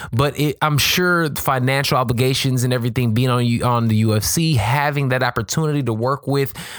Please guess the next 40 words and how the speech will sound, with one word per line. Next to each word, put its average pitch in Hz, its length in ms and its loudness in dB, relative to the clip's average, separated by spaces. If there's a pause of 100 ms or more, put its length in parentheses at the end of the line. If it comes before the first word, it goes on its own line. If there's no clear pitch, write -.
(100)
um, 135 360 0 (300)
as 147 220 2
much 135 400 0
as 131 220 0
I'm 139 220 0
not 127 140 0
a 120 40 -4
fan 131 240 0
of 117 80 -2
her 117 120 0
style 156 380 0
or 123 100 2
her 131 220 2
in 117 80 0
general, 156 460 -2 (200)
Ronda 131 300 0
Rousey, 139 420 0
who 127 180 2
was 120 260 0
a 113 80 2
legend 123 400 0
in 113 60 -2
the 110 60 0
sport, 165 460 -2
is 120 140 0
actually 123 320 0
pushing 160 400 0
her, 156 100 0
who 131 140 2
has 117 140 0
a 104 40 0
huge 117 480 0
name, 151 400 0 (280)
and 117 120 0
she 131 300 0
is, 120 240 -2 (560)
you 147 180 0
know, 120 280 0 (100)
pushing 175 400 0
this. 202 320 -2